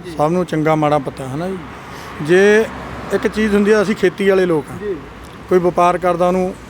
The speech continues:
Speaker 2: ਕੋਈ ਦੁਕਾਨ ਕਰਦਾ, ਉਹਨੂੰ ਦੁਕਾਨ ਪਿਆਰੀ ਹੁੰਦੀ ਆ, ਹੈ ਨਾ। ਅਸੀਂ, ਸਾਡੀ ਇਹ ਜ਼ਮੀਨ ਨਾਲ ਅਸੀਂ ਪੀੜ੍ਹੀਆਂ ਤੋਂ ਜੁੜੇ ਹੋਏ ਹਾਂ। ਸਾਡੀ ਰੋ-, ਸਾਡੀ ਰੋਜੀ ਰੋਟੀ ਇਹ ਆ।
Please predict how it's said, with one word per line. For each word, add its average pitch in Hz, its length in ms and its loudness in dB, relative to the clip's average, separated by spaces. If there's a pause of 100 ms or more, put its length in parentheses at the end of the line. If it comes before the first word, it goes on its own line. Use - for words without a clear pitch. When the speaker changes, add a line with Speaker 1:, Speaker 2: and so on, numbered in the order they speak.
Speaker 2:
ਕੋਈ 170 80 0
ਦੁਕਾਨ 165 340 0
ਕਰਦਾ, 170 240 0
ਉਹਨੂੰ 180 160 0
ਦੁਕਾਨ 160 400 0
ਪਿਆਰੀ 151 320 0
ਹੁੰਦੀ 151 240 0
ਆ, 147 60 0
ਹੈ 147 40 -2
ਨਾ। 175 80 -4 (560)
ਅਸੀਂ, 175 220 -2
ਸਾਡੀ 175 360 0
ਇਹ 196 120 6 (320)
ਜ਼ਮੀਨ 175 280 4
ਨਾਲ 185 140 2
ਅਸੀਂ 180 160 0
ਪੀੜ੍ਹੀਆਂ 214 320 0
ਤੋਂ 214 120 2
ਜੁੜੇ 165 240 2
ਹੋਏ 151 180 2
ਹਾਂ। 175 120 0 (540)
ਸਾਡੀ 170 260 0
ਰੋ-, 180 180 4 (140)
ਸਾਡੀ 175 240 0
ਰੋਜੀ 170 280 2
ਰੋਟੀ 175 320 2
ਇਹ 160 240 2
ਆ। 180 100 2